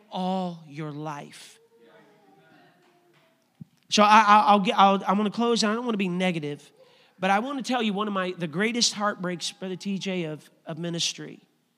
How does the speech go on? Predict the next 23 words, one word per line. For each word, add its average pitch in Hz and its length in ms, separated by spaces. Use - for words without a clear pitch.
You 208 100
see 285 280
people 247 340
come 247 300
to 247 80
God 190 360
in 170 140
faith, 185 520
and, 202 180
and 208 140
it's - 160
wonderful. 185 800
And, 180 180
and 180 260
I 180 120
know 196 240
you 196 160
have 180 180
some 180 160
wonderful 190 300
people 202 280
that 165 100
just 185 340